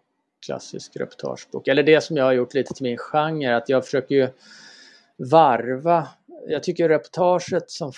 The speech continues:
format eller som form är oftast för tunt. Det, det, det går inte. Jag eftersträvar ju i mina böcker både,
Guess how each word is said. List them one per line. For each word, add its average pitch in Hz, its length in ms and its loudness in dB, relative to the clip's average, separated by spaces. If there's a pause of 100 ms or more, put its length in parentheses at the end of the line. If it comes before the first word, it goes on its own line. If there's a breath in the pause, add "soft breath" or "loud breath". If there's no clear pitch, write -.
(140)
format 147 880 0
eller 123 200 -4
som - 160 -12 (180)
form 135 340 4
är 120 60 -2
oftast - 400 -6
för - 100 -20 (200)
tunt. 120 560 -6 (300)
Det, 139 260 0 (640 loud breath)
det, 127 480 2 (240)
det 139 100 0
går 151 420 2
inte. 123 760 0
Jag 143 360 2
eftersträvar 120 680 -2
ju 120 140 0
i 117 40 -2
mina 113 280 -4
böcker 117 520 -4
både, 127 840 2